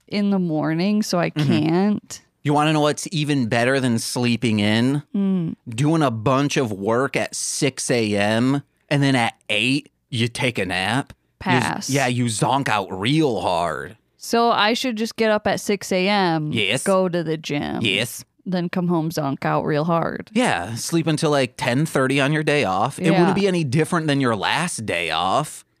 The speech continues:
Speaker 1: Yeah.
Speaker 2: Which I wanted to talk about. I am now,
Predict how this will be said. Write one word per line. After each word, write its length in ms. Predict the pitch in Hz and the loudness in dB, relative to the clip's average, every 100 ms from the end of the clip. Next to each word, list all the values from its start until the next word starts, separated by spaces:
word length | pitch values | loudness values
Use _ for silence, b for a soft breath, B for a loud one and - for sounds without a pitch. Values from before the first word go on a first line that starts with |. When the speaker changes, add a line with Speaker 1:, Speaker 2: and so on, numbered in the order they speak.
| _ | _
Speaker 1:
Yeah. 440 | 196 196 160 76 - _ | -4 0 0 -2 -6 _
Speaker 2:
Which 180 | 170 175 | 0 4
I 140 | 165 | 4
wanted 440 | 180 214 233 269 - | 4 2 0 0 -2
to 100 | 202 | -4
talk 380 | - 135 117 123 | 0 2 2 0
about. 540 | 107 104 104 101 - - | 0 2 2 0 -4 -2
I 200 | 131 151 | 0 2
am 300 | 170 175 151 | 2 2 0
now, 480 | 135 127 127 123 | 0 2 2 2